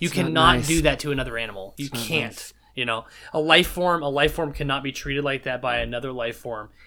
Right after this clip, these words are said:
Speaker 1: and, and, and, and get away with it. It's
Speaker 2: Yeah.
Speaker 1: not going to happen, you know? So, and that's what the Chinese, that's what the, they, they lack that empathy. They lack that, um, connection to the planet, you know,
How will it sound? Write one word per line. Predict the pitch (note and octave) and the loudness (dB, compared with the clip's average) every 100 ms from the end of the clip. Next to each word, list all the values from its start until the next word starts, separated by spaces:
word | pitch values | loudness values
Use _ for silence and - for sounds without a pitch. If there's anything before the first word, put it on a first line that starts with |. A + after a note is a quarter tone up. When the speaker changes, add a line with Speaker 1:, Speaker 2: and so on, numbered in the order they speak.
| - | -8
Speaker 1:
and, | C3 A#2+ | -8 -6
and, | C3+ B2+ | -8 -8
and, | B2 A#2+ A#2+ | -6 -6 -6
and | B2 B2 | -8 -4
get | A#2+ | -4
away | A2 | -4
with | G#2+ G2+ | -8 -14
it. | - - _ | -16 -18 _
It's | A2+ A#2 | -6 -2
Speaker 2:
Yeah. | A2+ | 2
Speaker 1:
not | C3 B2 | 2 0
going | B2 A#2+ | -4 -4
to | |
happen, | A2+ A2 G#2+ B2+ _ | -4 -4 -8 -18 _
you | D3 | -6
know? | A#2 G#2 - - - | -6 -8 -14 -20 -4
So, | D3 | -2
and | C#3 D3 | 0 2
that's | D#3+ E3 | 0 0
what | C#3+ | -4
the | |
Chinese, | C3 D3 C#3 C#3 B2 | -2 0 0 0 -2
that's | C#3+ D3 | -4 -4
what | C#3 | -6
the, | C3+ B2 | -4 -6
they, | B2 B2+ A#2+ | -6 -6 -6
they | B2 B2 | -6 -6
lack | B2 C3 C3 - - | -2 2 4 2 -4
that | A2 G#2+ | -6 -6
empathy. | C3+ B2+ - F3+ G#3 G#3+ - | -8 -8 -6 -6 -6 -6 -4
They | C3+ | -2
lack | B2+ C3 C#3 C#3 - | 0 2 2 0 -4
that, | C3 A2 - _ _ _ - | -2 -2 -6 _ _ _ -6
um, | C#3 B2+ C3 | -2 -2 -4
connection | - E3 D3 D3 - C#3 | -4 0 0 2 0 0
to | B2 | -4
the | A#2 | -8
planet, | - B2+ A2+ G2+ - | -4 -4 -4 -8 -14
you | - | -10
know, | A#2 | -10